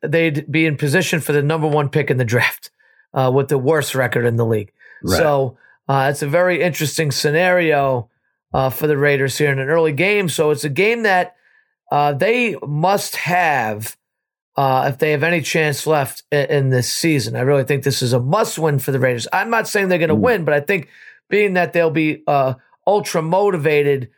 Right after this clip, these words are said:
Speaker 1: to win this game is gonna help them keep this game close, help them keep it within the spread.
Speaker 2: Mm-hmm.
Speaker 1: And we know the Chiefs, every once in a while, so-, especially sometimes after a really dominant offensive performance,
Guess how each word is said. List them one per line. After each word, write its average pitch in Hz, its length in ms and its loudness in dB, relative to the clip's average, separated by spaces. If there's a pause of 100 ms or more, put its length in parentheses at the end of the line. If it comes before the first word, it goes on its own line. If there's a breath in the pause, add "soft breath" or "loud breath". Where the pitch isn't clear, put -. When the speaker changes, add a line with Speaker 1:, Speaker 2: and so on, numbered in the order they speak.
(160)
Speaker 1:
to 202 160 2
win 165 220 2
this 147 220 0
game 143 220 0
is 127 80 -2
gonna 151 160 0
help 190 260 0
them 165 160 0
keep 156 240 -4
this 143 140 -2
game 143 220 -2
close, 143 320 0
help 147 200 0
them 170 140 -2
keep 151 300 -2
it 143 120 -8
within 147 320 0
the 131 80 2
spread. 175 640 0
Speaker 2:
Mm-hmm. 123 280 6
Speaker 1:
And - 80 -2
we 302 80 2
know 311 200 4
the 240 80 0
Chiefs, 233 480 -2 (400 soft breath)
every 254 480 2
once 233 280 0
in 202 60 -6
a 214 60 2
while, 202 240 4
so-, 175 140 -4
especially 233 520 0
sometimes 175 400 -2
after 175 360 2
a 160 60 2
really 165 240 2
dominant 185 540 0
offensive 143 560 -2
performance, 143 640 0